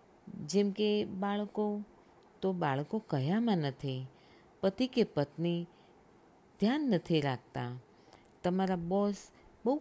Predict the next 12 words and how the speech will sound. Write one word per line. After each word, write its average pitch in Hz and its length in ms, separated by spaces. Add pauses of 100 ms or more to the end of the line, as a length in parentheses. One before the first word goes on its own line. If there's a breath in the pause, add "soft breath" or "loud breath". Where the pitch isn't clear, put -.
કચકચ - 500
કરે 139 320
છે, 120 360 (400 loud breath)
તમારી 214 300
પાસેથી 220 480
બહુ 226 420
કામ 151 280
લે 127 240
છે, 123 300 (840 loud breath)
વગેરે 220 500
વગેરે 113 500
બોલવાથી 117 880